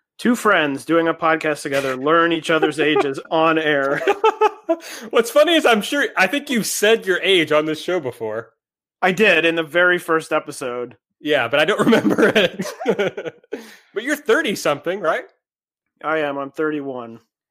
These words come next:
Speaker 2: Well, I'll be thirty-four next month.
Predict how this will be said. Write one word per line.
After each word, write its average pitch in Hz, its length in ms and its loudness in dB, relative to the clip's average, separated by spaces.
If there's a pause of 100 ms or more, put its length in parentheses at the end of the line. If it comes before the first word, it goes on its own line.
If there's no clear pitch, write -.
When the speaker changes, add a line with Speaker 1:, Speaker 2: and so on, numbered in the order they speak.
(160)
Speaker 2:
Well, 165 120 0
I'll 190 60 2
be 208 100 -2
thirty-four 170 1000 -2 (280)
next 131 300 -8
month. 117 260 -4